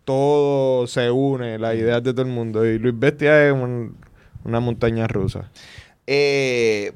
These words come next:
Speaker 2: estamos hablando ahora mismo de la impro, pero tú también has practicado, eh,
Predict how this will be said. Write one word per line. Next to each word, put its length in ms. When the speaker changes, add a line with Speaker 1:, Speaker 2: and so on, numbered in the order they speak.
Speaker 2:
estamos 280
hablando 180
ahora 200
mismo 200
de 100
la 160
impro, 560
pero 220
tú 60
también 320
has 80
practicado, 1000
eh, 440